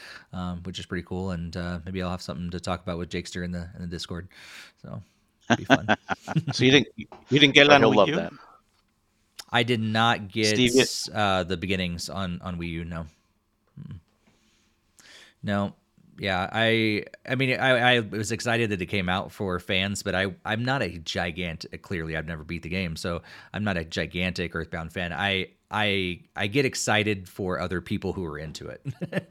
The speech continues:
Speaker 1: <laughs> um, because it's such a
Speaker 2: Yeah.
Speaker 1: big thing. But myself, I've, yeah, I've only played maybe a quarter or half of the original Earth, or not the original Earthbound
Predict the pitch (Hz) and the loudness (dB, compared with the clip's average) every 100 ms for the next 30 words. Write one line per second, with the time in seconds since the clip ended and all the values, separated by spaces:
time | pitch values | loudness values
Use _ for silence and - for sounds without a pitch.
0 | 180 220 - 104 98 87 92 107 98 92 | -6 -4 2 2 4 0 -2 -2 -2 -4
1 | - 98 107 87 82 82 90 - 95 90 | -2 -2 0 0 -2 -2 -4 -2 -4 -2
2 | 82 87 - - - 87 82 - 104 95 | -2 -4 -4 -14 -8 -6 -4 0 0 0
3 | - 90 85 80 78 80 80 90 85 80 | 0 0 0 -4 -4 -2 -2 -2 -6 -6
4 | 95 85 80 - - - - - 90 90 | -4 -4 -6 -10 -18 -20 -20 -10 -4 -2
5 | 98 92 85 - - 95 95 95 92 90 | -2 -2 -4 -6 -8 -6 -2 -2 -2 -4
6 | 71 - 82 85 - - - 82 78 82 | -8 0 0 0 -6 -16 -8 -8 -6 -6
7 | 78 80 82 78 76 _ 80 73 - - | -6 -8 -10 -12 -12 _ -8 -8 -10 -14
8 | 82 78 76 76 - 80 78 82 - 80 | -12 -10 -8 -10 -10 -10 -10 -12 -10 -10
9 | 80 | -10